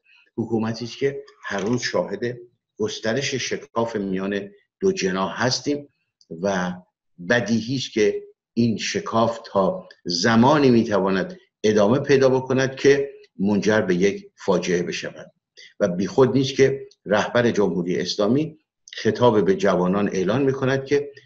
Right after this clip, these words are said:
شما جوانان هستید که بایستی کوشش بکنید. کدام جوانان؟ همون جوانانی که او پیشتر دستور آتش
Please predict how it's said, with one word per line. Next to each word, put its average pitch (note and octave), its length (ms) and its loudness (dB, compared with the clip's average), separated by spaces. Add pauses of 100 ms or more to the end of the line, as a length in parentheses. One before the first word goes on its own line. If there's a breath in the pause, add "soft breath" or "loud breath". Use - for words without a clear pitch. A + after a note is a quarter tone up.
شما A2 360 0
جوانان G#2 500 4
هستید F#2 400 -4
که F#2+ 100 -4
بایستی F#2+ 340 -2
کوشش A2 400 -4
بکنید. C#3 420 -2
کدام D3+ 280 2
جوانان؟ G#2 480 4 (300 loud breath)
همون C#3+ 260 0
جوانانی A2+ 540 4
که B2 140 -2
او A#2 140 2
پیشتر A2+ 360 -2
دستور G#2+ 420 0
آتش - 480 -2